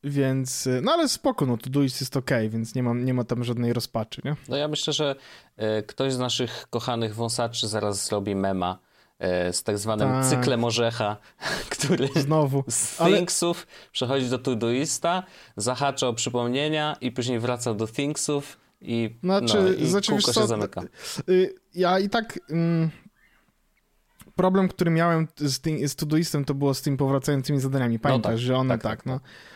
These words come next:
Speaker 1: Trochę mam to w dupie już na tym etapie, <laughs> więc, więc mam łatwiej, bo
Speaker 2: Okej.
Speaker 1: po prostu mnie to nie obchodzi, że tej funkcji nie ma, bo nie będę z niej korzystał, po prostu zrobię sobie jakiś workaround i tyle, nie?
Speaker 2: Jasne,
Speaker 1: A,
Speaker 2: jasne.
Speaker 1: a jednak, y, fakt, że mamy listy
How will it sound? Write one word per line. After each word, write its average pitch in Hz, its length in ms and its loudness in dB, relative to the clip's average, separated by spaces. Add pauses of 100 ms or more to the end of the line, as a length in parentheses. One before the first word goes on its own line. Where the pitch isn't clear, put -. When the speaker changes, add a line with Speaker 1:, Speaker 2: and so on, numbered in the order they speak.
Speaker 1:
Trochę 269 200 2
mam 185 140 2
to 147 100 0
w 131 60 -4
dupie 127 240 0
już 113 120 -2
na 151 80 -2
tym 147 160 -2
etapie, 175 380 2 (180)
<laughs> 156 160 0
więc, - 300 2 (500)
więc 285 160 0
mam 196 160 4
łatwiej, 143 440 2 (380)
bo 180 80 2
Speaker 2:
Okej. 190 120 4
Speaker 1:
po 202 60 2
prostu 214 280 2
mnie 190 120 4
to 180 100 2
nie 175 180 4
obchodzi, 127 580 0
że 131 120 2
tej 131 140 0
funkcji 135 380 -2
nie 147 80 2
ma, 170 120 2
bo 185 100 2
nie 208 120 4
będę 202 220 4
z 175 60 2
niej 170 120 4
korzystał, 143 420 2
po 120 40 -2
prostu 139 280 0
zrobię 143 220 2
sobie 131 180 0
jakiś 127 240 -2
workaround 120 580 2
i 110 60 -6
tyle, - 280 -6
nie? 180 220 -2
Speaker 2:
Jasne, 95 480 -6
Speaker 1:
A, 139 400 4
Speaker 2:
jasne. 127 160 -2
Speaker 1:
a 139 40 4
jednak, 156 480 0 (380)
y, 139 40 2
fakt, 151 340 0
że 147 140 0
mamy 143 220 2
listy 143 520 2